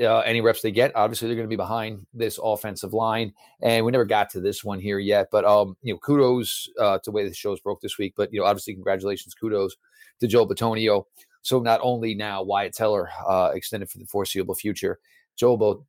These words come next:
Joe Bitonio pretty much extended here basically till the end of his career in Cleveland. Um, gonna be drafted a Cleveland Brown, most likely retire one, one day. Um, pretty interesting for so many of those bad seasons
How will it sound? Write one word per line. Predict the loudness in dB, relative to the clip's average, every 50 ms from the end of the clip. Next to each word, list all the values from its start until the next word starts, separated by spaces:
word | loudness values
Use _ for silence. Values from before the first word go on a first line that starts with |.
| -12 -4
Joe | 0 2 2
Bitonio | 2 0 -4 -6 -6 -6 -8 -8 -10 -10
pretty | -10 -10 -8 -8 -8
much | -10 -10 -12 -12 -14 -16 -14 -14
extended | -14 -12 -10 -8 -8 -8 -6 -6 -8 -8 -10
here | -14 -18 -12 -8 -6 -4 -2 -2 -4 -4 -6 -10 _ _ _ -6
basically | -4 -4 -2 -2 -2 -2 -2
till | -2 -2 0
the | 0 0
end | 0
of | 0 -2
his | -4
career | -2 0 2 2 2
in | 0 -2
Cleveland. | -2 -2 -2 -2 -2 -4 -8 -10 _ _ _ -20 -14 _
Um, | -4 -2 0 0 0 -2 -6 _ -10
gonna | -6 -6
be | -4 0
drafted | 0 2 0 0 0 -4
a | -2
Cleveland | 0 2 2 2 2
Brown, | 2 2 2 2 -2 -4 -6
most | -6 -4 0
likely | 0 0 0 0 0
retire | 0 2 4 4 4 4 4
one, | 2 2 0 0
one | 0 0 2
day. | 4 4 4 4 2 -2 _ _ -20 -20 -20 -10 -4
Um, | 0 0 0 0 -2 -6 -10 _ _ _ _ _ _ _ _ _ _ _ _ _ _ _ _ _ -2
pretty | 2 2 4 4
interesting | 2 0 -2 -2 -2 -2 -2 -2
for | 0 2 2 2 2
so | 0 -4 -6 -2 0 0 0
many | 0 0 -4 -8 -8 -8 -8
of | -6 -4 -2
those | 0 -2 -2 -2
bad | 0 0 0 2 0 -2 -4
seasons | -6 -6 -6 -6 -8 -8 -10 -14 -14 -18 -20